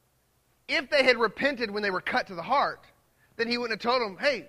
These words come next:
what?" Then they said, "What do we need to do?" He says, "Repent." And they didn't say, "Well, we already did that." So what I'm trying to say is this. Repentance is different than feeling bad about your sin. It's a very different thing. You can feel bad. You can feel horrible about your sin.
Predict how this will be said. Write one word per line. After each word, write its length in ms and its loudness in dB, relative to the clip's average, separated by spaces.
what?" 160 -2
Then 100 -10
they 120 -2
said, 120 -2
"What 80 0
do 60 -2
we 80 -4
need 160 -6
to 60 -4
do?" 240 -6
He 100 -10
says, 200 -4
"Repent." 400 -6
And 100 -4
they 60 6
didn't 200 -2
say, 160 4
"Well, 120 -2
we 100 -2
already 180 0
did 220 -4
that." 200 -8
So 80 -6
what 100 4
I'm 80 0
trying 160 -2
to 60 -4
say 200 0
is 100 -2
this. 280 -4
Repentance 580 -2
is 100 -6
different 360 -6
than 100 -6
feeling 260 -6
bad 240 -2
about 300 -10
your 80 -18
sin. 240 -18
It's 100 -20
a 40 -20
very 320 -4
different 340 -14
thing. 220 -18
You 140 0
can 220 -2
feel 260 -4
bad. 580 0
You 160 -2
can 120 -6
feel 160 -2
horrible 720 2
about 320 2
your 80 -8
sin. 440 -6